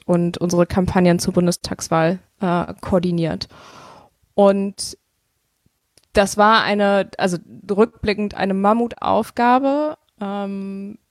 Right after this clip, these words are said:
wo wir aber sehr strukturiert und sehr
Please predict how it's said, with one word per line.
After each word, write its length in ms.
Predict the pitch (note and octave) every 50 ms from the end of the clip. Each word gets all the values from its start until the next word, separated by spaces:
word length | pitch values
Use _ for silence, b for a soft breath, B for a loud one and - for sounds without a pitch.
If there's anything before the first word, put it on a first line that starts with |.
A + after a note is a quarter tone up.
| _ _ _ _
wo 220 | - G3 G3+ G3+ G3
wir 160 | G#3 G3+ -
aber 300 | G3 G#3 G#3+ G3 G3+ G3
sehr 680 | G3 F#3 F#3+ G3 G3 G3+ G#3 G#3 G#3 G#3 G#3 G#3+ - - _ -
strukturiert 960 | - - - - G#3+ - _ - G#3+ F#3+ - A3 A#3+ B3+ B3 B3 A#3+ A#3 -
und 180 | - G3 G3+ F#3
sehr 520 | - G3+ F#3+ F#3+ F#3+ F#3+ F#3+ F#3+ F#3+ G3